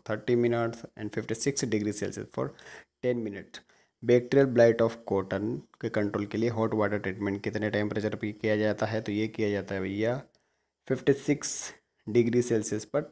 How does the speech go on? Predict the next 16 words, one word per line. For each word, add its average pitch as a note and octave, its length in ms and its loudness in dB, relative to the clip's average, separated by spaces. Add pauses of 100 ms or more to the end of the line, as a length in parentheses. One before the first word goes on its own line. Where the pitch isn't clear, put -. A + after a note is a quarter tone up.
(100)
टेन G#2+ 220 -4
मिनट्स F#2+ 320 -10
के G2 120 -6
लिए। G2+ 140 0
This G2+ 240 -4
is A2 100 0
the A#2+ 80 8
right A#2+ 240 4
answer। G#2+ 220 -4 (1200)
क्वेश्चन C3 240 4
नंबर D3+ 200 8
फोर्टीन C#3 480 4
है C#3+ 140 8 (160)
B. C3 100 4 (260)
Delovibrio B2 720 4 (160)
kills G2+ 420 4